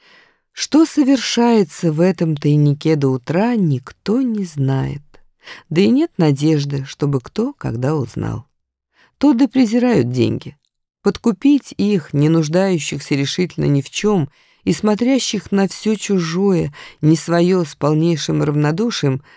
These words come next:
фактически невозможно. Как весьма верно указано капитаном Гаркнисом и другими,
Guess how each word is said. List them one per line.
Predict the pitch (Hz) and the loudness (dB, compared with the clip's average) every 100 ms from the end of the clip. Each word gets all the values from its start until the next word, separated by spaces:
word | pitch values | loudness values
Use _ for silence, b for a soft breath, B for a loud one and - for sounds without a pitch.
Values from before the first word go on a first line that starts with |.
| b b b | b b b
фактически | 220 - 339 - - - | -6 0 -2 -2 -8 -2
невозможно. | 135 127 123 127 123 131 143 - _ _ _ _ _ _ _ _ | 0 0 -2 -2 -4 -6 -12 -20 _ _ _ _ _ _ _ _
Как | - 147 - | -2 -2 -4
весьма | 139 143 - 151 127 | -6 -6 -2 0 2
верно | 123 139 131 127 120 - | 2 0 0 0 -6 -8
указано | 143 147 139 127 127 123 | -8 -4 -4 -4 -6 -6
капитаном | - - 127 135 127 123 - B B | -6 -4 -4 -2 -2 -4 -8 B B
Гаркнисом | 135 175 247 - - 214 - 208 196 B B B - | -4 0 0 -4 -6 -6 -4 -6 -6 B B B 0
и | |
другими, | 156 156 160 151 233 277 269 | 2 2 0 2 4 4 2